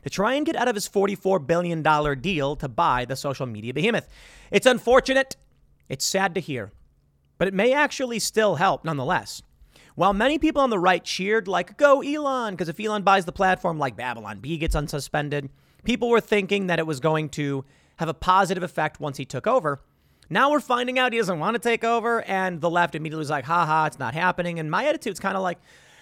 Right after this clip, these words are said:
"Yeah, I don't know if it's gonna happen." Some pundits have said there's no way Elon gets out of this. He's gonna have to do it.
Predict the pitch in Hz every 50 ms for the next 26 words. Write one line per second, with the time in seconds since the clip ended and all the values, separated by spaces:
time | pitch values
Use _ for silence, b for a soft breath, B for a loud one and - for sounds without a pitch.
0 | b - 214 240 208 196 254 277 302 285 247 240 226 208 185 - - 202 180 165
1 | 151 147 143 143 - 147 139 135 131 135 _ _ _ _ _ - - - 214 233
2 | 262 240 - 226 220 208 214 - - 185 151 - - 170 165 156 156 143 127 127
3 | 160 147 123 139 156 170 170 165 165 165 165 170 165 160 151 147 139 120 135 -
4 | - 170 180 175 156 170 165 - - _ _ - 170 160 131 123 160 156 151 131
5 | 139 139 135 - - 127 113 110 143 156 151 147 147 -